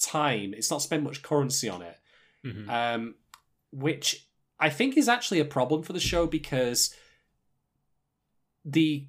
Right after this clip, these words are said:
Speaker 1: one-off characters are literally that. So the show has to have a through line to keep you coming back week on week beyond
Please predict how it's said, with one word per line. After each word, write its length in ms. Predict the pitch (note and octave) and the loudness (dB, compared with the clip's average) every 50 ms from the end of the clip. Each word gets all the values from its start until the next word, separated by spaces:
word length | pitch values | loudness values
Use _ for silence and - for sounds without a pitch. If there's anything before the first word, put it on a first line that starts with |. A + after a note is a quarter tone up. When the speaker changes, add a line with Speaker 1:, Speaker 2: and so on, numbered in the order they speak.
| - - | -14 -12
Speaker 1:
one-off 360 | C3+ C#3+ E3 F#3+ G#3+ G3+ - | -4 0 4 4 4 2 0
characters 420 | - - F3 F3+ D#3+ - - D#3+ - | -2 -2 -2 -2 -2 -4 -4 -6 -2
are 240 | - C#3+ C#3 C#3 C3 | 0 2 2 2 2
literally 460 | B2+ D3+ D3 - - - D3 B2 A2+ | 2 0 -2 -4 -6 -4 -4 -4 -2
that. 320 | A2 G#2+ A#2+ D3+ D#3+ - | 0 0 2 2 0 0
So 200 | - - C#3 B2+ | -2 -2 0 0
the 80 | A#2+ B2+ | -2 -2
show 280 | - - D#3+ D3+ D#3+ D3+ | -2 0 2 2 2 6
has 260 | E3+ E3 C#3 - - | 4 4 4 4 0
to 60 | D3+ | 0
have 100 | C3 B2+ | 0 0
a 40 | A#2+ | -2
through 300 | - - C3 B2+ C3+ C#3 | -6 -6 -4 -4 -2 0
line 280 | C#3 C#3+ D3+ D#3 D#3+ D3+ | 0 0 2 2 0 -2
to 120 | - C#3+ | -2 -6
keep 220 | C#3 - C#3 C3+ - | -4 -6 -6 -6 -6
you 80 | A#2+ | -10
coming 240 | - C#3+ B2+ A2+ G#2 | -6 -6 -4 -4 -2
back 260 | G2+ G#2+ A2+ A2+ - | -2 -2 -2 -2 -4
week 240 | B2 B2 B2+ - C3+ | -8 -8 -8 -6 -6
on 160 | B2 B2 A#2+ A#2 | -6 -6 -6 -8
week 240 | B2+ A#2+ A#2 - | -8 -10 -10 -8
beyond 480 | - A2 A2 G#2+ A2 A#2 B2 C3 C#3 | -6 -4 -2 -2 -2 -2 -2 -4 -6